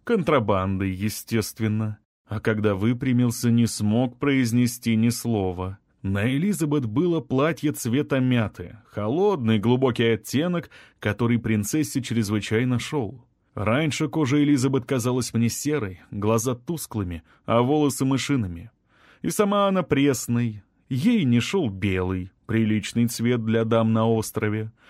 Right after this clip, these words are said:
Зеленый же носили крестьянки на южной границе. Грязно-зеленый, не ментоловый, травянистый. Этот краситель был дешев. Сейчас глаза принцессы сияли,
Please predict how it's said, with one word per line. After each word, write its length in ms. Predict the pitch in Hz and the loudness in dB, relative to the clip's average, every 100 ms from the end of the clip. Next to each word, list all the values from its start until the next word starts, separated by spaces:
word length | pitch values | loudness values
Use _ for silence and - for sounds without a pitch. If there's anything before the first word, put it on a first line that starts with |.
| - - | -14 -6
Зеленый 460 | 98 131 147 135 | 0 2 4 2
же 140 | 113 120 | 2 2
носили 400 | 123 - 131 120 | 2 0 0 0
крестьянки 760 | 120 120 - 123 143 131 120 | 0 0 0 -2 0 0 0
на 120 | 110 | 0
южной 420 | 107 113 95 98 92 | 2 0 -2 -4 0
границе. 760 | 104 110 104 - - - - _ _ _ - | 2 2 0 -4 -12 -16 -18 _ _ _ -8
Грязно-зеленый, 1000 | 120 185 160 104 98 87 104 95 85 85 | -2 2 2 0 -2 -2 -2 -2 -4 -4
не 160 | 98 147 | 0 2
ментоловый, 800 | 165 165 175 107 85 82 - - _ - | 2 0 0 0 -2 -8 -16 -18 _ -2
травянистый. 840 | 110 117 131 156 123 - 90 - _ _ _ | 0 2 2 0 -2 -6 -14 -18 _ _ _
Этот 320 | 170 165 123 | -4 -2 -2
краситель 600 | - 120 117 185 - 143 | 2 0 0 -2 -2 -2
был 280 | 113 131 120 | 0 0 0
дешев. 680 | 113 143 101 - - - _ _ _ _ _ _ _ _ _ | 2 0 0 -6 -16 -20 _ _ _ _ _ _ _ _ _
Сейчас 440 | - 139 117 156 120 | -4 -2 2 2 2
глаза 300 | 131 120 135 | 0 2 0
принцессы 600 | 127 120 156 143 - 117 | 2 0 0 -2 -2 -4
сияли, 640 | - 120 135 165 98 80 | 0 0 2 -2 -4 -10